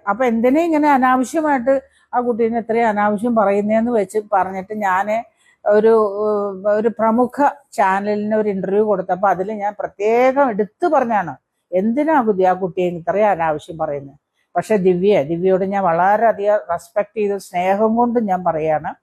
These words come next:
ദിവ്യ ഇത്, ദിവ്യ ഈ ഗുരുവായൂർ സ്റ്റേജിൽ കളിച്ച ഒരു ഡാൻസ്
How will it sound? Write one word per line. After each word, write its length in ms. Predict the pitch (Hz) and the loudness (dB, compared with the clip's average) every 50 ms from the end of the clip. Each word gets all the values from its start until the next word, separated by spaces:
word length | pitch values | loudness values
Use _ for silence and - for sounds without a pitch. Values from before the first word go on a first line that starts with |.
| _ _ _ _ _ _ _ _ | _ _ _ _ _ _ _ _
ദിവ്യ 240 | 170 190 202 196 208 | 0 2 2 4 4
ഇത്, 360 | 214 196 185 208 220 - 190 | 2 4 4 2 2 0 0
ദിവ്യ 480 | 185 202 208 208 214 247 254 262 277 277 - - _ _ _ _ _ - | -4 -4 -4 -2 0 2 2 2 2 0 -2 -10 _ _ _ _ _ -6
ഈ 400 | 220 233 240 254 262 277 247 - - | -4 -2 0 0 -2 -2 -4 -6 -4
ഗുരുവായൂർ 720 | 190 202 202 214 214 214 214 214 220 226 240 240 233 240 262 | -2 0 2 4 4 6 6 6 4 4 4 2 2 0 -4
സ്റ്റേജിൽ 680 | 247 - - - 202 196 202 202 185 214 220 226 226 220 | -6 -8 -4 -2 0 0 0 0 -2 -2 -2 -2 -2 -2
കളിച്ച 280 | 208 185 180 165 - 196 | -2 -4 -4 -6 -6 -6
ഒരു 180 | 190 180 180 180 | -4 -4 -4 -4
ഡാൻസ് 560 | 165 170 165 165 185 - 151 - - - | -4 -4 -2 -2 -2 -2 -4 -8 -12 -18